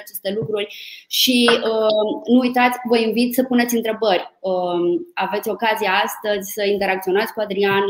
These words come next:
lăsați-ne întrebările voastre, îi le adresăm și, uh, și, uh, discutăm cu toții, uh, despre provocările pe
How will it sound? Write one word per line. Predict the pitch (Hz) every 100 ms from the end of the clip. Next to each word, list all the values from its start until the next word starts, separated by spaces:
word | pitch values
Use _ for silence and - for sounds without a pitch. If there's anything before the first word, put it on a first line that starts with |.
| 202
lăsați-ne | 196 226 240 220
întrebările | 208 190 208 202 190
voastre, | 196 196 - 196 196 - _
îi | - 214
le | 202 196
adresăm | 196 190 - 220 226
și, | 214 - 214 208 202 202
uh, | 196 190 185 190 _ _
și, | - 226 -
uh, | - 196 190
discutăm | 202 - 185 - 226 233
cu | 220 -
toții, | 220 185 - 320 - - - - - 208
uh, | 196 185 180 175 180
despre | 320 - - 196 208 285 285 - -
provocările | 294 294 202 196 294 302 285 262 254
pe | 254